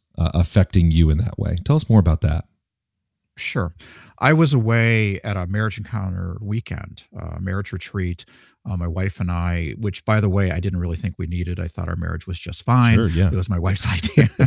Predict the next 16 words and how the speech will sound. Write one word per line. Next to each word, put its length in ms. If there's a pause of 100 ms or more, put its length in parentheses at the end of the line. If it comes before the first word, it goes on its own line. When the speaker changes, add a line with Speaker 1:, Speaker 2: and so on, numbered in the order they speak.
(880)
Speaker 2:
You 200
know, 340
uh, 400
obviously 460
the 100
issues 280
were 120
all 100
her, 240 (520)
but 120
we 80
got 200
to 60
this 140
conference 680 (120)
and, 560